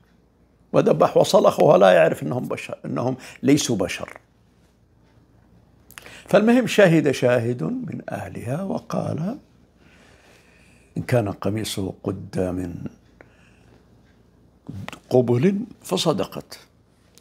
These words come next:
وهو من الكاذبين، وإن كان قميصه قد من دبر فكذبت وهو من الصادقين". فلما رأى قميصه قد من دبر، طالعوا شافوا قميصه من الخلف،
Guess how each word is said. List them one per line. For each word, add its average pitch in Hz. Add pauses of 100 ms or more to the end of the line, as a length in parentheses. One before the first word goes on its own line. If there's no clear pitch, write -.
(120)
وهو -
من 190
الكاذبين، -
وإن 220
كان 196
قميصه 131 (100)
قد 117
من 101 (2500)
دبر 135 (440)
فكذبت -
وهو 123
من 127
الصادقين". -
فلما 139
رأى 113
قميصه 107
قد - (1120)
من 123
دبر، 113
طالعوا 117
شافوا -
قميصه -
من 147
الخلف، -